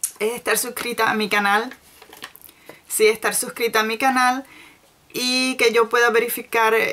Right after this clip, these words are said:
que en realidad están suscritas a mi canal.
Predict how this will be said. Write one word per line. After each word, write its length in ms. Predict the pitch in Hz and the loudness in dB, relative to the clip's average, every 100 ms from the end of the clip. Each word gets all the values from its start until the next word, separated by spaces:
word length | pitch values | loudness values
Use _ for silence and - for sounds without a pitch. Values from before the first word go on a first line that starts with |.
| - | 0
que 680 | 220 208 202 202 196 202 180 - _ _ _ | 2 4 4 4 2 0 -8 -18 _ _ _
en 180 | - 220 | -2 0
realidad 320 | 226 208 202 | 2 4 2
están 240 | 214 233 214 | 0 -4 -4
suscritas 540 | 220 - 202 196 196 | -4 -4 -2 -2 -2
a 60 | 196 | -4
mi 140 | 185 | -4
canal. 400 | 196 185 160 156 | -2 -2 -2 -6